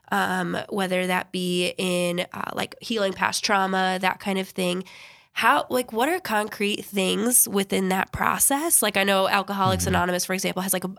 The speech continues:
Speaker 1: has a book that they live by, right? The big
Speaker 2: Mm-hmm.
Speaker 1: book or whatever. What are some things that you think really, these are, these are universal principles
Speaker 2: Mm-hmm.
Speaker 1: for people to live by?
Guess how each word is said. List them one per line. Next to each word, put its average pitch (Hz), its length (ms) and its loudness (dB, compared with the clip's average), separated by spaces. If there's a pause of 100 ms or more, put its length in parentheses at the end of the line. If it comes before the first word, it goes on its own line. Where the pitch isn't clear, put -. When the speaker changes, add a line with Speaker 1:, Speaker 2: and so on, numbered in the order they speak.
Speaker 1:
has 196 160 2
a 185 40 0
book 196 300 0
that 185 140 -4
they 180 80 0
live 180 260 0
by, 117 220 2
right? 180 200 0
The - 100 -6
big 180 160 0
Speaker 2:
Mm-hmm. 170 60 -2
Speaker 1:
book - 280 0
or 202 100 -2
whatever. 190 460 -2 (380)
What 277 180 2
are 381 60 0
some 220 220 -2
things 196 440 0
that 185 240 0
you 190 120 0
think 185 280 -4
really, 190 400 -2 (160)
these 285 220 0
are, 262 180 -2
these 269 180 0
are 202 80 0
universal 190 600 -2
principles 185 720 0 (220)
Speaker 2:
Mm-hmm. - 220 -4
Speaker 1:
for 190 120 4
people 185 260 0
to 190 100 0
live 190 300 0
by? - 240 -4